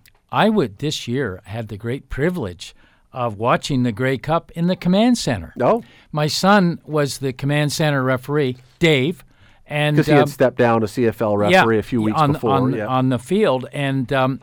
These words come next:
Speaker 1: I was working a Raptor game, uh, before the Grey Cup, so I couldn't get back to Hamilton. And, uh,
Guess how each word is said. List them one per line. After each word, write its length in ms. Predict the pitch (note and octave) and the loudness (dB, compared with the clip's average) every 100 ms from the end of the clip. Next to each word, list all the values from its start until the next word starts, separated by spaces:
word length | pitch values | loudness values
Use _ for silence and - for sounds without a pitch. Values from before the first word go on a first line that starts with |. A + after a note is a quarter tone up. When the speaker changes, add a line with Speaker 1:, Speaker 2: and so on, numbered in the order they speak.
| - | -4
Speaker 1:
I 200 | D#3 A3+ | 2 2
was 260 | A#3 A3 B2 | 2 0 0
working 540 | C3 E3+ - D#3+ D3+ - | 2 2 2 -4 -4 -8
a 260 | B2+ B2 A#2 | -6 -4 -2
Raptor 540 | A#2+ G#3 G#3 E3+ B2+ | 2 2 2 -2 -2
game, 440 | A2 G#2 G#2 D3 - - - - _ - | -2 -2 -2 -4 -8 -20 -20 -20 _ -8
uh, 240 | C3+ C3+ | -6 -6
before 580 | C#3+ D#3 - F#3 G#3 G#3 | -2 0 0 0 2 4
the 120 | F#3 | 2
Grey 220 | D#3+ E3+ | 2 0
Cup, 320 | D#3+ A3+ G3+ | 0 -4 -4
so 280 | - E3 D3+ | -4 -6 -4
I 100 | D#3 | -6
couldn't 360 | - G#3+ G#3 B2+ | 0 2 2 0
get 200 | E3+ E3+ | -4 -4
back 200 | D#3+ D#3 E3+ | -2 -4 -4
to 100 | D3+ | -6
Hamilton. 600 | F#3 A3 A3+ C#3 C#3 F3+ | -4 -4 -4 -4 -6 -6
And, 340 | D#3 D#3 D3+ - _ - | -6 -4 -6 -10 _ -18
uh, 220 | C#3 C#3 | -14 -10